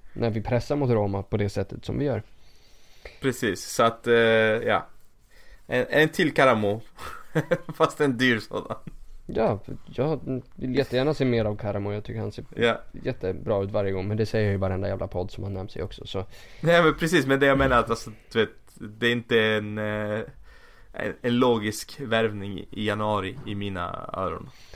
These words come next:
Speaker 1: Jag
Speaker 2: Men
Speaker 1: säger
Speaker 2: så här.
Speaker 1: till, till den budgeten vi har som inte finns, så tycker jag att det är en, det är en ganska bra värvning och, men till det ska
Speaker 2: Ja,
Speaker 1: sägas
Speaker 2: fast
Speaker 1: att jag
Speaker 2: alltså
Speaker 1: kommer inte ge honom någon cred eller något, någon kritik innan jag har sett honom på planen.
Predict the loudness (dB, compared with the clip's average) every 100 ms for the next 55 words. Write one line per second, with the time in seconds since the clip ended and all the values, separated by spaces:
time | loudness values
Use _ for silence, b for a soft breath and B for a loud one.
0 | B -4 -2 0 0 0 0 0 -2 -4
1 | -4 -2 -4 4 6 6 4 2 0 -2
2 | 0 0 2 2 2 0 0 0 0 -2
3 | -2 -2 -2 -2 -4 -10 -12 -10 -8 -6
4 | -2 -2 0 0 -2 -4 -4 0 2 2
5 | 0 0 0 0 0 0 0 -2 -6 b
6 | b -14 -2 0 2 0 -4 b b b
7 | b b b b b -20 -20 -6 0 2
8 | 2 4 4 6 6 6 6 6 6 6
9 | 6 4 2 2 2 2 2 0 0 -2
10 | 0 0 0 -2 0 0 0 -2 -4 -8
11 | -14 -20 -16 -8 -2 0 -2 -4 -8 -4
12 | -4 -4 -8 -20 -20 -20 -20 b b b
13 | b b b b -16 -16 -6 -2 0 0
14 | -2 -2 -4 -4 -6 -4 -2 -2 -4